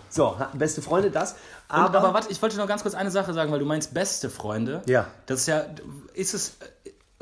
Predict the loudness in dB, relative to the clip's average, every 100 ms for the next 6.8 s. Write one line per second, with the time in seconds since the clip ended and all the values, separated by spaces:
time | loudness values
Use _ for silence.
0 | -6 -2 0 -2 -4 -2 -2 -2 -4 -8
1 | -8 -6 -6 -6 -6 -8 -8 -8 -2 0
2 | 2 0 -4 -8 -4 0 0 0 -4 -6
3 | -2 -2 -2 -2 -2 -4 -4 -4 -4 -6
4 | -4 -2 -2 -4 -2 -2 -2 -6 -4 -2
5 | -2 -2 -2 0 0 0 -2 -4 -2 -2
6 | 0 -2 -4 -2 2 2 0 -4